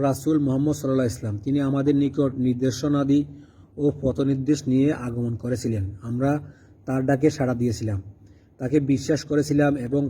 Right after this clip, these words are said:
তার অনুসরণ করেছিলাম। তখন তাকে বলা হবে, আরামে নিদ্রা যাপন করো।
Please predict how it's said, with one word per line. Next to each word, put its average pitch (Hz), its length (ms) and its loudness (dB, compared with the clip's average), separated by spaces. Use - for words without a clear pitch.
তার 139 200 0
অনুসরণ 131 460 -2
করেছিলাম। 104 460 -4
তখন 143 280 0
তাকে 143 300 0
বলা 135 300 2
হবে, 123 200 0
আরামে 139 360 2
নিদ্রা 131 320 0
যাপন 127 320 -2
করো। 117 240 0